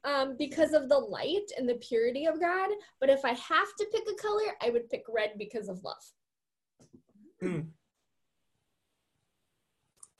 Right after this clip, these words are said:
Speaker 2: Uh, next, I have Joy on my screen.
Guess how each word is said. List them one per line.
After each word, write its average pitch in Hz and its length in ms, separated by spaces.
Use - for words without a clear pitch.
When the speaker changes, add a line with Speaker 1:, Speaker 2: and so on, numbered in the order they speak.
Speaker 2:
Uh, 156 400
next, 175 520
I 165 180
have 165 500
Joy 190 460
on 143 200
my 139 340
screen. 139 540